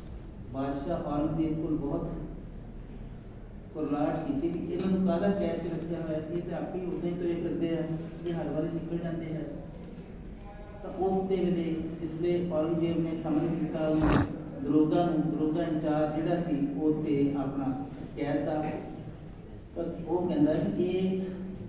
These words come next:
ਤੁਸੀਂ ਆਪ ਹੀ, ਔਰੰਗਜ਼ੇਬ ਨੇ ਇਸ ਦੌਰਾਨ ਦੋ ਵਾਰੀ ਸੀ ਆਈ ਡੀ ਵਾਲਿਆਂ ਨੂੰ ਭੇਜਿਆ ਕਿ ਜਦੋਂ ਇਹ ਸਿੱਖਾਂ ਦੇ ਘਰ ਜਾ ਰਹੇ ਹਨ,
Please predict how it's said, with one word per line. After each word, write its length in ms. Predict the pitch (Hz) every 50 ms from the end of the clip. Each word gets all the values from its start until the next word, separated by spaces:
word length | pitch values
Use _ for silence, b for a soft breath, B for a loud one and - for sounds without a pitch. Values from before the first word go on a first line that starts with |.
| - -
ਤੁਸੀਂ 400 | - - 180 190 190 190 190 -
ਆਪ 300 | - - 302 - - -
ਹੀ, 100 | - - - - - - - - - -
ਔਰੰਗਜ਼ੇਬ 520 | 147 151 160 170 175 175 175 170 165 165 170
ਨੇ 80 | 170
ਇਸ 320 | 185 185 175 170 170 165 156
ਦੌਰਾਨ 600 | 139 - 151 151 156 170 175 190 - - - - - - - - - - - - - - - - - - - -
ਦੋ 260 | 139 151 160 170 175
ਵਾਰੀ 300 | 175 175 170 170 170 170 160
ਸੀ 100 | 147 143
ਆਈ 140 | 143 143 147
ਡੀ 140 | 143 151 151
ਵਾਲਿਆਂ 180 | 147 147 147
ਨੂੰ 160 | 147 147 143
ਭੇਜਿਆ 400 | 139 147 131 - - - - - - - - - - - - -
ਕਿ 80 | - 151
ਜਦੋਂ 200 | 156 156 160 170
ਇਹ 140 | 170 165 170
ਸਿੱਖਾਂ 260 | 170 - - 165 156
ਦੇ 100 | 156 165
ਘਰ 320 | 160 156 151 - - -
ਜਾ 120 | - 120 120
ਰਹੇ 220 | 123 123 143 156
ਹਨ, 340 | - - - 247 240 294 -